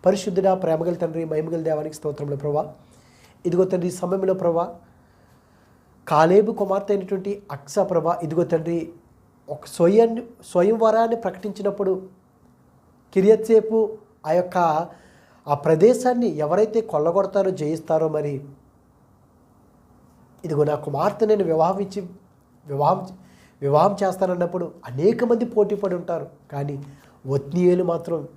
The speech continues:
ధైర్యం కలిగి, ఇదిగో నిన్ను నమ్ముకుని నీ మీద ఆధారపడి దాన్ని జయించి ఉన్నాడు, అక్సాను వివాహం చేసుకున్నాడు. అక్సా కూడా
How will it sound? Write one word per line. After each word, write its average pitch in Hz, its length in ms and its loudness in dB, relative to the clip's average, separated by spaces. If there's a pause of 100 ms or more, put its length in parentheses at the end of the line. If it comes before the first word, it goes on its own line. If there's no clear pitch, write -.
(420)
ధైర్యం 175 400 2
కలిగి, 185 440 -2 (540)
ఇదిగో 143 280 -2
నిన్ను 175 300 -4
నమ్ముకుని 208 460 2
నీ 185 120 -2
మీద 170 160 0
ఆధారపడి 208 540 0 (600)
దాన్ని 139 200 -4
జయించి 139 420 -2
ఉన్నాడు, 156 460 -2 (380)
అక్సాను 156 380 -6
వివాహం 143 400 -2
చేసుకున్నాడు. 135 480 -6 (280)
అక్సా - 340 0
కూడా 226 360 2